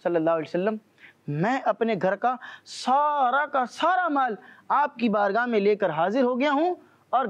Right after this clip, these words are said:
گھر والوں کے لیے کیا چھوڑ کر آیا ہوں؟ کہتے ہیں کہ گھر والوں کے لیے اللہ اور اس کا رسول ہی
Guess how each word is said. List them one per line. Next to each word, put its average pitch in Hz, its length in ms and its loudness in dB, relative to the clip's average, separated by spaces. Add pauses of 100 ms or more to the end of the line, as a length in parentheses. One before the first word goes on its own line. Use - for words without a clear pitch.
گھر 254 160 2
والوں 359 300 2
کے 359 100 0
لیے 392 140 2
کیا 349 180 2
چھوڑ 311 200 0
کر 294 120 0
آیا 233 160 0
ہوں؟ 170 80 -6 (480)
کہتے 208 240 2
ہیں 277 100 2
کہ 262 120 4 (100)
گھر 262 160 2
والوں 262 380 0
کے 226 120 2
لیے 247 240 2 (100)
اللہ 226 400 2 (460)
اور 269 200 2 (120)
اس 208 120 -6
کا 254 200 -2
رسول 226 500 0
ہی 254 440 2